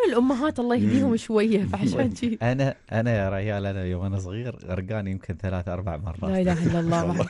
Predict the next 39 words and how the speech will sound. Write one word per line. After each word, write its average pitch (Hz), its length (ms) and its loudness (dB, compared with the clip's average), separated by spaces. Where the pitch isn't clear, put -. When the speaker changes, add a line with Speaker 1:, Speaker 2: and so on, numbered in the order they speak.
Speaker 1:
الحمد - 380 2
Speaker 3:
ليه - 80 6
Speaker 1:
لله 147 100 8
Speaker 3:
ما 147 40 6
Speaker 1:
على 143 80 8
Speaker 3:
تعلمت؟ - 260 8
Speaker 1:
سلامتك. 151 200 8
Speaker 3:
خلاص. 123 280 2
إيه، 117 140 4
كنت 104 180 0
صغير، 123 280 2
صغير 120 300 2
يعني. 80 180 0
مرة 98 260 0
غرقان 101 420 0
في 101 180 -2
حتى، 98 420 -2
مرة 92 340 -2
في 98 160 -2
سيجي. 90 600 0
<laughs> - 400 -2
ومرة 120 320 2
Speaker 1:
الغلط 320 400 8
Speaker 3:
في 262 60 6
Speaker 1:
عليهم، 302 360 6
مو 320 80 4
بعليك 330 380 4
أنت. 233 240 0
Speaker 3:
<laughs> 208 920 -2
لا، 127 340 0
ال-، 113 240 -2
الفكرة 101 1040 0
وين؟ 147 320 2
<coughs> - 420 -4
يب-، 95 460 -6
دكتور 107 680 -2
صغير 147 300 -2
ما 127 140 0
أخاف. 78 400 -4